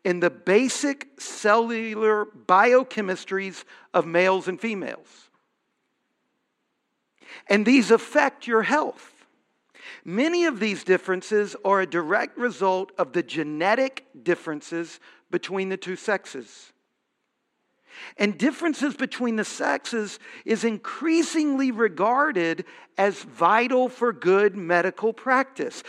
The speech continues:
Scientists have found out that male and female bodies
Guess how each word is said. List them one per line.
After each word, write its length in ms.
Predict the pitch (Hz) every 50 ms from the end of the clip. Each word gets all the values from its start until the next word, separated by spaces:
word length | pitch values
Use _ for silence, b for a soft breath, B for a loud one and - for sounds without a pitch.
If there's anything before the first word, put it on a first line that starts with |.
| B B B
Scientists 580 | B - 226 226 277 302 302 - 254 208 - 214
have 100 | 190 -
found 340 | - 214 208 196 190 180
out 360 | 226 254 262 220 - - - 151
that 180 | 170 143 -
male 400 | 151 160 180 202 226 254 269 269
and 120 | 262 240 -
female 380 | - 240 226 220 220 214 208
bodies 600 | 180 170 196 214 247 254 190 151 156 170 - -